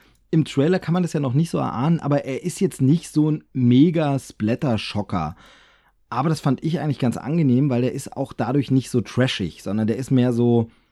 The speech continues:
der ist halt wirklich mehr so ein, äh, hoher Production Value, anspruchsvoller, ähm, Horrorfilm, wenn man so will,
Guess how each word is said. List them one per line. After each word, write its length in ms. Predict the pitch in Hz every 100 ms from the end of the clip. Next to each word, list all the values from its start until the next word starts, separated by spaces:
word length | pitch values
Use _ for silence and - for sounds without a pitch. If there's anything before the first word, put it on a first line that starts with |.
| _ 120
der 100 | 147
ist 80 |
halt 120 | 180 135 123
wirklich 280 | 131 160 156
mehr 160 | 139 139
so 100 | 135
ein, 220 | 131 135
äh, 200 | 139 127
hoher 360 | 127 127 196 185
Production 560 | 147 143 - - 147
Value, 480 | 123 135 131 131 135
anspruchsvoller, 920 | 143 160 - 120 - 120 120 117 - 131
ähm, 320 | 110 110 - - - -
Horrorfilm, 600 | 120 123 127 - 127 131
wenn 100 | 123
man 140 | 117
so 160 | 113 117
will, 240 | 120 123